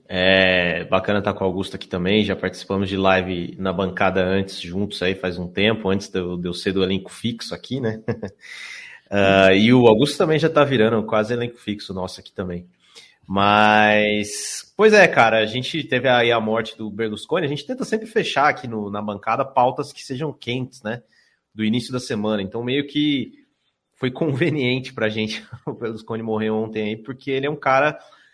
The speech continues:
é, que, assim, com todos os seus problemas, tem muita importância no mundo do futebol e a gente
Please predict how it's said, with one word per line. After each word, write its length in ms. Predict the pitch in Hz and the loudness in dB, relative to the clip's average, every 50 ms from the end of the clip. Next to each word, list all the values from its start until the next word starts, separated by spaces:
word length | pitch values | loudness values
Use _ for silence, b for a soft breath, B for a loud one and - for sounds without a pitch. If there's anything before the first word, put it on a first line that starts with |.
| B B B B _ | B B B B _
é, 1000 | - 98 98 95 92 90 90 85 80 76 71 - - - - - - - - - _ _ _ _ _ | -8 -6 -4 -4 -4 -4 -4 -6 -8 -10 -12 -12 -14 -16 -16 -18 -20 -20 -20 -20 _ _ _ _ _
que, 540 | - - 101 95 104 117 127 127 120 104 98 | -12 -8 -6 -4 -2 0 0 0 0 -2 -2
assim, 420 | 92 - - 107 101 90 - 92 - | -4 -6 -8 -10 -10 -10 -12 -14 -14
com 140 | _ 104 101 | _ -12 -10
todos 300 | 98 - 110 107 107 - | -6 -4 -4 -4 -4 -6
os 220 | 117 107 - - | -8 -8 -8 -4
seus 240 | - 120 107 104 - - | -2 -2 -2 -2 -4 -4
problemas, 760 | - 120 110 98 104 98 104 113 123 135 131 - - - _ _ | -2 -2 -2 0 0 0 0 0 0 -2 -4 -4 -10 -14 _ _
tem 120 | - 135 | -4 -2
muita 240 | 131 120 123 139 143 | -2 -2 -4 -4 -6
importância 460 | 151 151 160 151 151 156 143 139 143 | -6 -6 -4 -4 -2 -2 -2 -2 -4
no 80 | 139 135 | -6 -6
mundo 160 | 139 135 131 | -6 -6 -8
do 60 | 127 | -10
futebol 440 | - - - 139 127 120 113 127 147 | -12 -16 -16 -6 -2 2 4 4 4
e 60 | 170 | 2
a 40 | 170 - | 0 -2
gente 400 | 170 170 - - 175 175 175 | -2 -6 -6 -6 -8 -8 -10